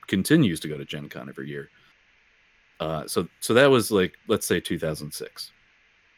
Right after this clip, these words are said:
Two thousand seven, I think I was in a little bit of a different place in my life, and here was my plan. I'm trying to get in contact with my friend from high school, this,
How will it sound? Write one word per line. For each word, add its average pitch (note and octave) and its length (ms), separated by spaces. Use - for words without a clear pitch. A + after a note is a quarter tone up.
Two C#4+ 160
thousand E3+ 400
seven, F2 600
I - 40
think G3 160
I F#3+ 60
was C3+ 160
in C3 100
a B2 80
little A#2 220
bit - 220
of G#2+ 80
a G2 40
different - 440
place G#2+ 340
in A2+ 80
my A2+ 140
life, A2 500
and G2 440
here B2 180
was B2+ 180
my G#2+ 140
plan. E2 420
I'm C#3+ 160
trying D#3+ 240
to C3+ 60
get A#2 160
in G#2+ 120
contact G#2 480
with - 140
my F2 80
friend F#2+ 240
from E2+ 140
high E2+ 160
school, D2 340
this, D#2 160